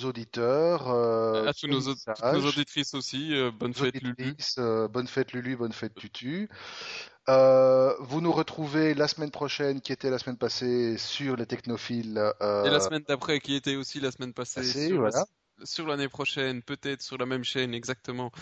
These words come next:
Speaker 2: au même endroit, disponible sur Informaticien. Vous avez suivi.
Speaker 1: Comme d'habitude, c'est compliqué. Et nous, on se retrouvera, alors, si je ne dis pas de bêtises, si
Speaker 2: À
Speaker 1: je
Speaker 2: l'année prochaine.
Speaker 1: Oui, certes, mais on se
Speaker 2: Réellement.
Speaker 1: retrouvera normalement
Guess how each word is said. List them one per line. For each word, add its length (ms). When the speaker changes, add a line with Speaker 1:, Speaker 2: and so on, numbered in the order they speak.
Speaker 2:
au 100
même 220
endroit, 340
disponible 580
sur 200
Informaticien. 580
Vous 260
avez 100
suivi. 420
Speaker 1:
Comme 140
d'habitude, 560
c'est 160
compliqué. 640
Et 160
nous, 340
on 140
se 120
retrouvera, 680
alors, 360
si 160
je 100
ne 80
dis 140
pas 140
de 80
bêtises, 560
si 80
Speaker 2:
À 40
Speaker 1:
je 40
Speaker 2:
l'année 180
prochaine. 480
Speaker 1:
Oui, 240
certes, 460
mais 340
on 100
se 140
Speaker 2:
Réellement. 300
Speaker 1:
retrouvera 480
normalement 800